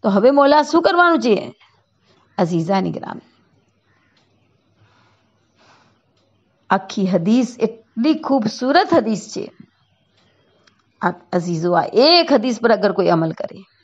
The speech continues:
યકીન જાણો કે જન્નતી છે. ઇમામ શું કે છે? બધા મુર્દા છે, સિવાય કે જે ઇલ્મ હાસિલ કરે છે. એનો મતલબ છે કે ઇલ્મ જિંદગી છે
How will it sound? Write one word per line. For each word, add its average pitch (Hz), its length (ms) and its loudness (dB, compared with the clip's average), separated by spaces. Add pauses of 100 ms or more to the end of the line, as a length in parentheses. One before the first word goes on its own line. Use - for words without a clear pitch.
(800)
યકીન 302 540 4
જાણો 214 340 2
કે 190 180 0
જન્નતી 175 540 -6
છે. - 260 -20 (1000)
ઇમામ 208 320 2
શું 320 280 2
કે 339 180 4
છે? 202 280 -2 (680)
બધા 254 760 2
મુર્દા 240 360 2
છે, 156 320 -6 (840)
સિવાય 220 380 2
કે 240 160 2
જે 185 300 -6
ઇલ્મ 285 240 4
હાસિલ 185 260 0
કરે 170 220 -2
છે. 185 100 -6
એનો 190 120 0
મતલબ 170 320 0
છે 247 180 2
કે 240 280 -2
ઇલ્મ 262 300 4
જિંદગી 170 580 0
છે - 320 -16